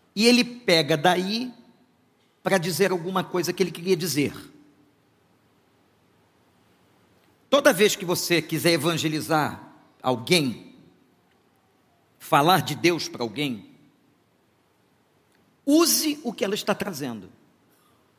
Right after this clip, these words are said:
Deixa ela falar primeiro. Se ela tá falando de família, entra por aí. Se ela tá falando de trabalho, entra por essa porta. Se ela tá falando dos filhos, entra por essa porta.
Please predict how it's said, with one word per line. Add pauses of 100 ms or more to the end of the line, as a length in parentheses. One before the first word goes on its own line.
(1900)
Deixa
ela
falar
primeiro. (1400)
Se
ela
tá
falando
de
família,
entra
por
aí. (1040)
Se
ela
tá
falando
de
trabalho, (160)
entra
por
essa
porta. (720)
Se
ela
tá
falando
dos
filhos, (100)
entra
por
essa
porta.